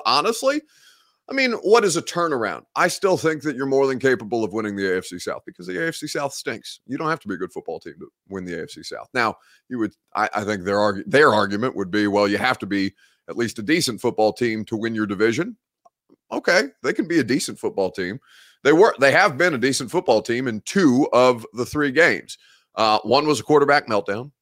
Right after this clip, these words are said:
Team wasn't the problem. Sunday was an ass kicking at every level but special teams. So, you know, I mean, I'm not, I'm not willing to, uh,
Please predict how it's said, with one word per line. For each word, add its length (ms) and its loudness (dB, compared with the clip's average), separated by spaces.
Team 180 -2
wasn't 240 0
the 60 -16
problem. 420 -2
Sunday 500 4
was 520 4
an 100 0
ass 220 2
kicking 340 -6
at 80 -4
every 180 2
level 220 0
but 140 -8
special 280 -4
teams. 280 -14
So, 300 -2
you 100 -8
know, 160 -10
I 60 -10
mean, 220 -4
I'm 140 -2
not, 240 2
I'm 120 -4
not 220 0
willing 420 0
to, 360 -2
uh, 280 0